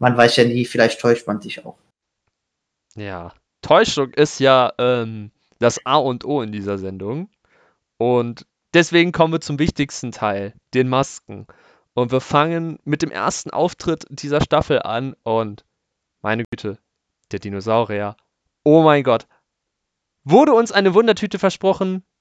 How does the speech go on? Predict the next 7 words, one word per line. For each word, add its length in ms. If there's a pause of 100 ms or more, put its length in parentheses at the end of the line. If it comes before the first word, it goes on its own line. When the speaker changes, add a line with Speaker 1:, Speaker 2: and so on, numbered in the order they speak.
(140)
Speaker 2:
Ja. 400
Haben 280
wir 80
eine 220
Wundertüte 440
bekommen? 460 (440)
Ja. 580